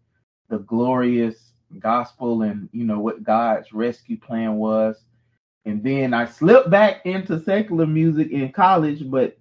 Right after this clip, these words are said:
um, when I got out of college, I just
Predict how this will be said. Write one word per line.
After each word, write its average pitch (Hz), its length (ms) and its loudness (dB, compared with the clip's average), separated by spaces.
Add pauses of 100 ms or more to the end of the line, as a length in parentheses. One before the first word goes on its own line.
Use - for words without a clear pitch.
um, 110 420 -2 (640)
when 120 180 -4
I 120 80 2
got 123 220 4
out 160 160 6
of 147 100 0
college, 127 480 2
I 117 160 2
just 120 300 -4